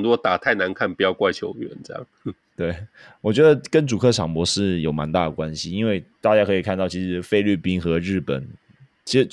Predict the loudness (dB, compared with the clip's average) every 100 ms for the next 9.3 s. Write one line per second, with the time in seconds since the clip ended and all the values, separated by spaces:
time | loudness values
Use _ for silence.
0 | -8 -2 2 2 2 -2 0 4 2 2
1 | 0 0 -4 -6 -8 -6 -6 -4 -2 2
2 | 0 2 2 2 0 -2 -2 0 -4 -4
3 | -8 -10 -10 -6 -6 0 2 2 2 2
4 | 2 0 -2 -4 -4 -4 -4 -8 -4 -4
5 | -2 -2 -2 -2 -8 -20 _ -6 -4 -4
6 | -4 -4 -6 -6 -10 -18 -20 _ -20 -20
7 | _ _ 0 0 0 -6 _ -4 2 2
8 | 2 0 -6 2 2 2 -2 -2 0 0
9 | 0 -2 -4